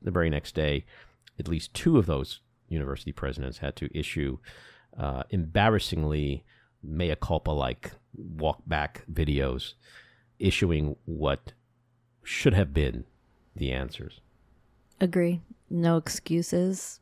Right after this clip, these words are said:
Speaker 2: And, um, I, I feel fortunate that my kids are older. I have a senior at, in college and one who graduated, because it, it's a very difficult decision as a, a parent to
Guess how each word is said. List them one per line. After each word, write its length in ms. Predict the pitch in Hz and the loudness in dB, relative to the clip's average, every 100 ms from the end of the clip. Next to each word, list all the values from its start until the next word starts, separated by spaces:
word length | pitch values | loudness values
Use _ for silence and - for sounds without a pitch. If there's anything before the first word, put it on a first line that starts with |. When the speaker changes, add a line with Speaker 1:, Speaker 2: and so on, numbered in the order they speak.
| _ - | _ -6
Speaker 2:
And, 500 | 143 151 151 156 160 | -2 -2 -2 -2 0
um, 560 | 160 156 160 156 156 - - - - - - - - - - - _ - _ - | 0 0 0 0 -2 -4 -12 -16 -16 -16 -20 -20 -20 -20 -20 -20 _ -20 _ -8
I, 80 | - | -4
I 140 | 165 180 | 0 0
feel 240 | - 220 | 0 0
fortunate 560 | 220 - 214 - 196 143 | 0 2 0 0 -2 0
that 180 | 151 - | -2 -2
my 140 | 143 | -4
kids 280 | 147 165 147 | -2 -4 -2
are 120 | 151 - | -4 -2
older. 440 | 147 165 208 240 185 | -2 0 -2 -4 -8
I 80 | 139 | -6
have 240 | 147 143 - - | -6 -8 -10 -6
a 80 | |
senior 640 | 143 - 196 185 151 175 196 | -6 0 2 2 -2 -4 -10
at, 140 | 156 - _ - | -12 -14 _ -8
in 200 | 147 147 | -6 -6
college 480 | - 139 151 170 | -6 -2 -2 0
and 140 | 147 147 | -2 -2
one 140 | 143 | -2
who 100 | 151 | -4
graduated, 560 | 151 147 147 156 151 151 | -2 -2 2 2 2 -2
because 400 | - 170 165 - - | 0 2 2 -4 -12
it, 100 | - _ - - - | -14 _ -12 -12 -6
it's 200 | - 240 | 0 2
a 60 | 302 | 2
very 280 | 247 254 294 | 2 2 2
difficult 420 | 277 - 262 247 | 0 0 -2 -2
decision 480 | 240 - 240 285 302 | -4 0 0 2 2
as 180 | 190 156 | 2 2
a, 260 | 156 147 - | 0 0 -4
a 80 | 151 | -6
parent 600 | - 208 202 170 - - | -4 -2 0 -2 -6 -8
to 340 | - 180 170 | 0 2 2